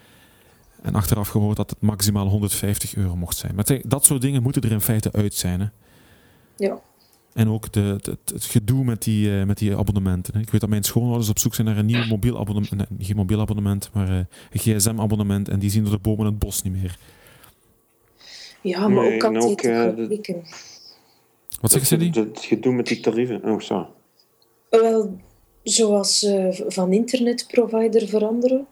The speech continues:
Speaker 2: Ik heb ook wel vaker moeten rekenen van, ja, in die maand mag het wel en in die maand mag het niet. Het was altijd, eh, per jaar dat dat dan opnieuw, eh,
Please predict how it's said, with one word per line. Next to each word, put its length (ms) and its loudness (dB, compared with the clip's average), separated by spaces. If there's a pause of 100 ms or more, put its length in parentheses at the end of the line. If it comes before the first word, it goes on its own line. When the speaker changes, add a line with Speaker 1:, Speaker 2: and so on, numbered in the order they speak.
(580)
Speaker 2:
Ik 140 -4
heb 160 2
ook 160 0
wel 240 4
vaker 680 -2
moeten 300 2
rekenen 460 2
van, 200 -2
ja, 260 2
in 220 2
die 200 2
maand 420 2
mag 220 0
het 220 -2
wel 320 4
en 140 2
in 200 0
die 240 4
maand 460 2
mag 180 0
het 200 -4
niet. 300 2 (2000)
Het 160 4
was 200 4
altijd, 540 2
eh, 120 4 (120)
per 180 0
jaar 400 2
dat 180 2
dat 180 -2
dan 160 0
opnieuw, 720 4
eh, 800 2